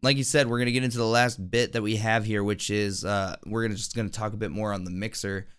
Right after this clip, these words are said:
subject and all of that before we get into the thought of the week, because the thought of last week was, uh, what we, uh, what you think, or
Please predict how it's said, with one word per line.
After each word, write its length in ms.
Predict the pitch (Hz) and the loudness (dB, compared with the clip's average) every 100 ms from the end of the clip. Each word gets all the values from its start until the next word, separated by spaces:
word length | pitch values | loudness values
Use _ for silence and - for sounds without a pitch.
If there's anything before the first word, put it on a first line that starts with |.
| _ _ - | _ _ -6
subject 540 | - 95 98 101 - | 0 0 2 0 0
and 100 | 98 | -2
all 180 | 98 95 | 0 -2
of 100 | 92 | 0
that 300 | 98 98 - | 0 0 -4
before 220 | 101 107 | -4 0
we 80 | 101 | 0
get 120 | 101 | 0
into 160 | 98 90 | -2 -4
the 80 | |
thought 180 | 90 104 | 0 0
of 80 | 87 | 0
the 60 | 90 | 0
week, 240 | 113 - | 0 0
because 340 | 98 143 143 | 0 4 4
the 100 | 120 | 2
thought 280 | 117 131 123 | 2 4 4
of 200 | 113 101 | 0 -4
last 380 | 92 135 170 - | 2 4 4 2
week 300 | 110 107 120 | -4 -4 -4
was, 460 | 110 107 98 98 - - _ _ - | -2 -2 -2 -4 -10 -16 _ _ 0
uh, 420 | 107 98 98 87 - - - | 4 4 4 0 -6 -20 -2
what 220 | 123 - - | 0 0 -2
we, 360 | 113 113 113 | 2 4 6
uh, 160 | 107 104 | 6 6
what 300 | 117 127 - _ _ - | 4 4 0 _ _ 0
you 260 | 156 190 | 2 2
think, 440 | - 120 117 - - | 2 2 2 0 -2
or 340 | 110 107 101 | 0 0 -2